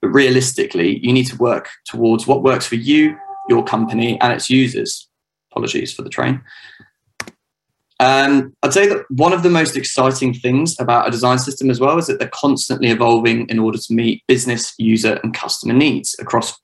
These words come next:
all channels and all devices. They enable greater visibility and communication across organizations, and most importantly, move away from those siloed ways of working.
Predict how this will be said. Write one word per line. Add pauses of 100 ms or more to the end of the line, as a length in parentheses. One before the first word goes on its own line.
all
channels
and
all
devices. (420)
They
enable
greater
visibility (180)
and
communication
across
organizations,
and
most
importantly,
move
away
from
those
siloed
ways
of
working.